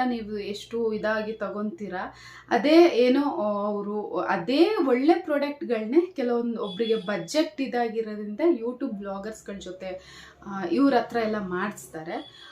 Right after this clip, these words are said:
ಅದನ್ನ ನೀವೇನೋ ದೊಡ್ಡ ನಾವೇ ಇಲ್ದೇ ಇರೋದು ಇದ್ ಮಾಡ್ತಿದೀವಿ ಅನ್ನೋ ಥರ ಇದ್ರೆ ಅದೆಲ್ಲ just ನಿಮ್, ನಿಮ್ ಮೈಂಡ್‌ಸೆಟ್ಟು, ನಿಮ್ಮ ಮನಸ್ಥಿತಿ ಬಗ್ಗೆ ಇದೆ ಅಂತ ಗೊತ್ತಾಗುತ್ತಷ್ಟೇ ಅದ್ರಲ್ಲಿ.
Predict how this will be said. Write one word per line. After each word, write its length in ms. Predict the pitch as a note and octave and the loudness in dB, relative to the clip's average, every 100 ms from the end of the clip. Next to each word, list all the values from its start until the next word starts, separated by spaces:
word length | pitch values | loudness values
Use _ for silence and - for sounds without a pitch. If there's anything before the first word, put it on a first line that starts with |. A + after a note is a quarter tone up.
| - | -2
ಅದನ್ನ 340 | C4 D#4 F4 F#4 | 6 12 12 12
ನೀವೇನೋ 720 | F4 D4+ A#3+ A#3+ B3+ C#4 D4 | 12 12 10 4 4 2 2
ದೊಡ್ಡ 240 | C#4 A#3+ A3+ | 4 4 4
ನಾವೇ 720 | A3+ G#3+ G#3+ B3 B3+ C4+ C#4 | 2 0 6 8 10 8 4
ಇಲ್ದೇ 500 | A#3 A3 A3+ A#3+ B3 | 2 4 8 10 10
ಇರೋದು 240 | A#3+ A#3 | 8 6
ಇದ್ 160 | G#3+ F3+ | 2 -6
ಮಾಡ್ತಿದೀವಿ 560 | G#3+ A3+ A3+ G3 G#3 G3+ | -6 -6 -8 -8 -6 -6
ಅನ್ನೋ 180 | G3+ | -6
ಥರ 240 | G3 G3 G3 G#3+ A3+ - F#3 | -10 -8 -4 -2 -2 -4 -10
ಇದ್ರೆ 420 | - G3+ A3+ A#3 | -10 -6 -4 -4
ಅದೆಲ್ಲ 420 | - G3 G3 A#3 C4 | -4 -6 -2 -2 0
just 540 | C4 C#4 - B3 - | 0 0 2 0 0
ನಿಮ್, 280 | G#3 A#3+ C4+ | 0 4 6
ನಿಮ್ 220 | C#4+ C4 | 8 8
ಮೈಂಡ್‌ಸೆಟ್ಟು, 640 | A3+ A3+ C4 - A3 - C4+ | 4 2 0 0 -4 -4 -6
ನಿಮ್ಮ 460 | A#3 A3+ A#3+ A#3+ G3+ | -4 -2 -2 -2 -4
ಮನಸ್ಥಿತಿ 680 | G3 A#3+ - A3+ - A#3 G#3 | -4 -6 -8 -16 -10 -8 -8
ಬಗ್ಗೆ 340 | G3 F3+ C4+ | -10 -4 -4
ಇದೆ 280 | - C4 B3+ | -2 -2 0
ಅಂತ 340 | A#3+ A3 B3 C#4+ C4+ G3+ | -2 -4 -4 -2 -2 -4
ಗೊತ್ತಾಗುತ್ತಷ್ಟೇ 760 | G3 G#3+ G#3 G3+ F#3 - - | -4 -4 -4 -8 -12 -14 -10
ಅದ್ರಲ್ಲಿ. 600 | F#3+ E3+ F3 E3+ A3 E4+ | -8 -8 -4 -2 0 -2